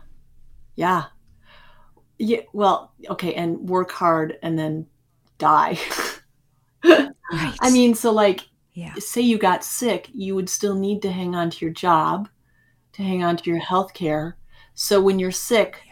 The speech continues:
Speaker 2: Yeah.
Speaker 1: the very thing that you need to do is rest. And, you know, I quit my teaching job in the middle of the
Speaker 2: Yes.
Speaker 1: year. I thought I needed that job. It's been hard. I have privilege that has supported me.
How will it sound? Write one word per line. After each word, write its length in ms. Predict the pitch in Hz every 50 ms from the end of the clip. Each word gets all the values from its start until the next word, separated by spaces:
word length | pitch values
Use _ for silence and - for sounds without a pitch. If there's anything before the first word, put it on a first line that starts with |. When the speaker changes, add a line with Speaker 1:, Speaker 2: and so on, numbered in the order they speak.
| _ _
Speaker 2:
Yeah. 160 | - 170 151 - -
Speaker 1:
the 200 | 175 175 185 175
very 480 | 170 170 175 185 185 185 196 202 220 214
thing 380 | - - 196 185 180 180 175
that 120 | 170 170 170
you 140 | 175 180 170
need 280 | 175 175 170 165 160 -
to 100 | 165 147
do 240 | - 175 196 190
is 260 | 170 160 147 - - 165
rest. 840 | 151 147 170 175 190 156 - - - - - - - - - - - _ _ _ _ _ _ _ _ _ _ _ _ -
And, 560 | 170 175 170 170 165 165 160 156 151 151 - - _ -
you 120 | 214 208
know, 240 | 190 175 165 - - -
I 80 | - 196
quit 220 | - - 233 -
my 160 | 202 202 190 175
teaching 400 | - - 180 - - 190 185 170
job 280 | 180 170 170 165 165 -
in 140 | - 170 170
the 60 | 165
middle 220 | 165 170 170 170 170
of 120 | 165 165
the 60 | 165
Speaker 2:
Yes. 80 | 165 165
Speaker 1:
year. 340 | 165 165 165 165 - - - _ _ _ _ _ _ _ _ _ _ _
I 120 | - 175 170
thought 300 | 170 - 190 175 175 170 170
I 80 | 170
needed 320 | 170 170 165 160 165 160 165
that 240 | 156 151 - -
job. 340 | - 175 160 160 156 156 165 - _ _ _ _ _ _ _ _ _ _ _ _ _ -
It's 200 | 180 170 - -
been 200 | - 185 180 156
hard. 480 | 151 160 160 160 160 160 165 170 185 - _ _ _ -
I 80 | - 165
have 240 | 160 165 160 -
privilege 580 | - - 180 156 156 170 180 190 190 185 - -
that 100 | - 160
has 120 | 160 151 -
supported 460 | - - - - 170 165 165 170 170
me. 260 | 180 196 202 214 214